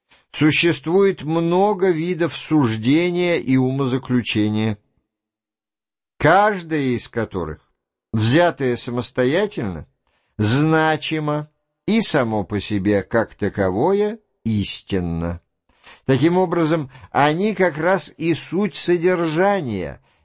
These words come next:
ибо они представляют собою равнодушное друг к другу, отличное друг от друга бытие. Таковы, например,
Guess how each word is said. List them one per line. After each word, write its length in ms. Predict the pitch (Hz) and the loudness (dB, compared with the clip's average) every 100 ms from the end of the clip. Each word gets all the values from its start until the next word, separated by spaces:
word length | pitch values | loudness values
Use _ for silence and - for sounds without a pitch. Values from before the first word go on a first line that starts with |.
| - | 2
ибо 300 | 147 139 143 | 2 4 2
они 260 | 143 165 | 2 -2
представляют 1040 | 165 151 139 - - 127 127 170 220 202 180 | -2 -2 -4 -4 0 2 2 2 2 0 0
собою 560 | 143 123 117 107 98 - | -2 0 0 0 -2 -2
равнодушное 1400 | 123 143 165 156 156 156 139 160 214 208 - 139 123 117 | 0 2 2 0 0 -2 -2 -4 -2 -4 -4 -2 0 0
друг 400 | 101 127 139 110 | 0 0 0 -2
к 40 | 110 | -2
другу, 560 | 143 180 190 101 69 _ - - | 2 2 2 -4 -10 _ -20 0
отличное 1080 | 143 160 156 151 185 226 196 - 151 131 117 | 2 2 0 -2 0 0 -2 -4 0 0 0
друг 400 | 131 180 170 147 | 2 0 2 -2
от 200 | 131 110 | -2 0
друга 460 | 127 170 170 160 | 2 2 2 0
бытие. 680 | 131 135 135 120 123 123 80 _ _ _ _ _ _ _ | 0 -4 -2 0 2 0 -2 _ _ _ _ _ _ _
Таковы, 420 | 147 139 160 185 196 | -4 2 2 2 0
например, 560 | 160 156 156 170 135 | 0 0 2 0 -2